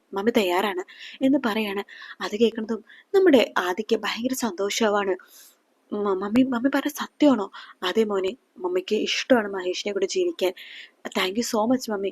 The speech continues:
ഞാൻ ഈ കാര്യം ചിപ്പിയുടെ അടുത്ത് വിളിച്ച് പറയട്ടെ." "ഉം, ശരി" എന്ന് പറയാണ്. അങ്ങനെ ആദ്യ ചിപ്പിനെ ഫോൺ വിളിക്കുന്നുണ്ട്. "ഹലോ ആദ്യേട്ടാ, അതെ ഒരു ഗുഡ് ന്യൂസ് ഉണ്ട്." "ഗുഡ് ന്യൂസോ? എന്താ ആദ്യേട്ടൻ ഇങ്ങോട്ട് വരുന്നുണ്ടോ?" "ആ, അതൊന്നുമല്ല, ഞാൻ വരുന്നുണ്ട്, പക്ഷെ എൻ്റെ കൂടെ വേറൊരാൾ കൂടിയുണ്ട്."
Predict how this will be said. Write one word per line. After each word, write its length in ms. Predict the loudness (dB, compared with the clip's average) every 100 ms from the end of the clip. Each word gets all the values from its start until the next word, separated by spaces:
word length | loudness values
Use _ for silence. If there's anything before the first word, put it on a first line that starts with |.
| -4
ഞാൻ 160 | -2
ഈ 100 | 0 0
കാര്യം 340 | -2 -2 -2 -4 -20 _ 0
ചിപ്പിയുടെ 320 | 2 4 4
അടുത്ത് 160 | 2
വിളിച്ച് 240 | -2 0 0
പറയട്ടെ." 460 | 0 0 0 0 -2 -4
"ഉം, 160 | -10 -8 -2
ശരി" 340 | 2 2 0 0
എന്ന് 160 | 2 2
പറയാണ്. 420 | 2 2 0 -2 -4 -12 -16 -2
അങ്ങനെ 280 | 6 8 8
ആദ്യ 240 | 6 2 0
ചിപ്പിനെ 380 | 2 6 6
ഫോൺ 200 | 6 2 2
വിളിക്കുന്നുണ്ട്. 440 | 2 2 2 2
"ഹലോ 220 | 2 2 2
ആദ്യേട്ടാ, 440 | 0 0 2 4 2 -4 -16 -14 -16 -6
അതെ 200 | 6 8 8
ഒരു 160 | 2 2
ഗുഡ് 220 | 2 2
ന്യൂസ് 240 | -2 0 4
ഉണ്ട്." 160 | 4 2
"ഗുഡ് 240 | 0 -2 4
ന്യൂസോ? 320 | 4 4 -2 -2
എന്താ 240 | -2 0 0
ആദ്യേട്ടൻ 440 | 0 2 6 8 8
ഇങ്ങോട്ട് 240 | 8 8
വരുന്നുണ്ടോ?" 440 | 8 6 4 2 0 -2 -16 -14
"ആ, 120 | -6 -6 -2
അതൊന്നുമല്ല, 500 | 2 4 8 8 6 4 -2 -12 0
ഞാൻ 140 | 2 4
വരുന്നുണ്ട്, 460 | 4 6 4 4 2 0
പക്ഷെ 240 | -2 -2 -2
എൻ്റെ 200 | 2 4
കൂടെ 220 | 4 2 4
വേറൊരാൾ 480 | 6 8 8 6
കൂടിയുണ്ട്." 400 | 4 2 2 4